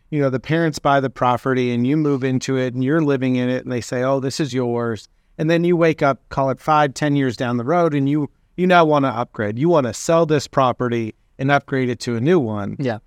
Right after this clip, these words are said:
Speaker 1: Well, you're not technically the owner if you're the kid. And so when you go to sell that, you don't get that two hundred and fifty thousand dollar capital gain exclusion.
Speaker 2: Yeah.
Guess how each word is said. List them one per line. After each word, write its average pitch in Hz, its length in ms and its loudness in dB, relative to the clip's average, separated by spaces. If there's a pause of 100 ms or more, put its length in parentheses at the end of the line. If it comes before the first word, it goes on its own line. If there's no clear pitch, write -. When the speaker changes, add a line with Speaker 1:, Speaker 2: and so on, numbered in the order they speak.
(200)
Speaker 1:
Well, 143 360 2 (440)
you're 160 240 2
not 233 280 4
technically 190 580 0
the 143 160 2
owner 202 300 4
if 123 100 -4
you're 156 160 0
the 127 100 -2
kid. 147 580 2
And 143 160 -4
so 156 120 -4
when 151 220 -2
you 220 160 0
go 208 220 4
to 151 120 -2
sell 262 340 0
that, 143 300 0 (240)
you 175 160 -2
don't 220 220 2
get 180 160 0
that 151 200 2
two 170 160 -2
hundred 160 220 0
and 143 120 -4
fifty 160 300 -2
thousand 143 380 0
dollar 139 240 2
capital 139 400 -2
gain 196 280 2
exclusion. 127 460 -4
Speaker 2:
Yeah. 120 120 -2